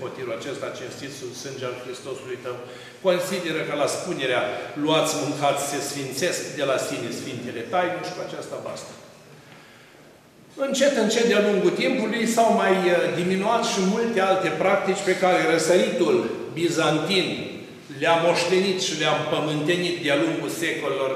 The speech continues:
creștine și multe pe care apusul nu le-a avut niciodată, pentru că toată această frământare a apusului în inima bisericii n-a început la o mie cincizeci și patru, cum pare la prima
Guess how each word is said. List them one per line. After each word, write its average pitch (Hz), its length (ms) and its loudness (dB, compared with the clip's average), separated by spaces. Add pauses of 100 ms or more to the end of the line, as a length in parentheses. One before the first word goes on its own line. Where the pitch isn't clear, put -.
creștine 240 540 -4 (1080)
și 208 100 -2 (120)
multe 240 240 2 (100)
pe 196 140 4
care 190 160 6
apusul 180 520 2
nu 180 100 0
le-a 156 180 4
avut - 180 -2 (100)
niciodată, 202 480 0 (140)
pentru 175 260 -4 (120)
că 160 140 -2 (680)
toată 208 220 2
această 151 360 0 (120)
frământare 139 580 2
a 120 160 6
apusului 139 580 -4
în 127 60 -4 (240)
inima 127 240 -2 (120)
bisericii 180 560 -2
n-a 156 160 0
început 139 440 -6
la 135 120 -2
o 127 80 -4
mie 135 200 -6
cincizeci 135 400 -8
și - 160 -10
patru, 190 300 0
cum - 120 -10 (100)
pare 135 260 -2
la 131 140 0
prima 151 240 -6